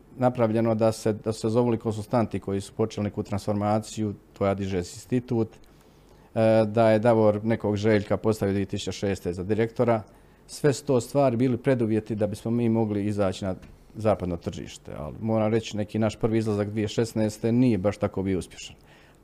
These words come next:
Ali posijano sjeme je niklo pet godina kasnije, ispalo je odlično, tako da to što znamo, mogli smo lako primijeniti. Znači, ušli smo u sferu bim tehnologije, e,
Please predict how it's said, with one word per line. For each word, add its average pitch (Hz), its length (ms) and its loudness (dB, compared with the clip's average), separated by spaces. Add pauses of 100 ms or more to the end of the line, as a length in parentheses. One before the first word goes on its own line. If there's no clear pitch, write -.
(120)
Ali 95 200 -2
posijano 127 520 0
sjeme 123 300 2
je 113 80 4
niklo 147 320 2
pet 110 260 0
godina 95 400 0
kasnije, 117 680 0 (380)
ispalo 107 340 0
je 110 60 6
odlično, 135 520 2 (540)
tako 127 360 2
da 113 340 4 (800)
to 139 200 6
što 104 220 0
znamo, 135 560 4 (280)
mogli 127 260 0
smo 107 200 -2
lako 135 240 2
primijeniti. 127 800 2 (480)
Znači, 117 280 0
ušli 117 200 0
smo 104 240 0
u 101 200 -4
sferu 110 420 2
bim 101 220 0
tehnologije, 113 840 2
e, 104 60 4